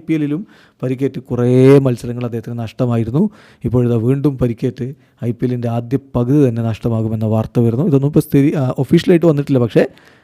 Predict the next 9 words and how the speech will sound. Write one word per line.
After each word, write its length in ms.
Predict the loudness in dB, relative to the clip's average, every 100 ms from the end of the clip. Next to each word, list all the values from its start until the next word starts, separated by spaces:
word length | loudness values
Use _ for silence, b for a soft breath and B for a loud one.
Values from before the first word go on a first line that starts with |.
| b -12
വിശ്വസിക്കാവുന്ന 840 | -2 0 0 2 4 6 4 2 -2 -4
സോഴ്സാണ് 440 | -4 -4 -4 -6 -8 -6
ഇ 60 | -6
എസ് 100 | -6
പി 40 |
എൻ 60 | -8
ക്രിക്ക് 180 | -8 -4
ഇൻഫോ. 180 | -4 -4 -8 -6
അതിലാണ് 320 | -4 -2 -2